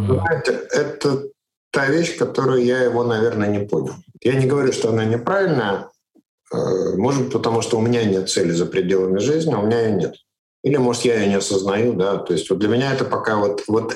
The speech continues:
Speaker 2: эта его концепция немножко для меня мертвая, да. Я не очень понимаю, о чем идет речь.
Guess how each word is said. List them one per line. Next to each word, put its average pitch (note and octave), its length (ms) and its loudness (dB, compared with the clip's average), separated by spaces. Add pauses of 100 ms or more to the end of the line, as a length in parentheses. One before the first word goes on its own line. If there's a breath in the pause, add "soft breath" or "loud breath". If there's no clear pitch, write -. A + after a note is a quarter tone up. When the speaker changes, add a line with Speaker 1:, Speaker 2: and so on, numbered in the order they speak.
Speaker 2:
эта D#3+ 320 0
его A2 260 0
концепция A2 640 0
немножко A2 420 0
для G2+ 180 0
меня A2 300 2
мертвая, E2+ 580 -2
да. A2 120 0
Я G#2 220 -2
не F#2+ 140 0
очень - 260 -4
понимаю, F2 320 -4
о - 20 -12
чем - 160 -12 (100)
идет - 200 -18
речь. - 240 -20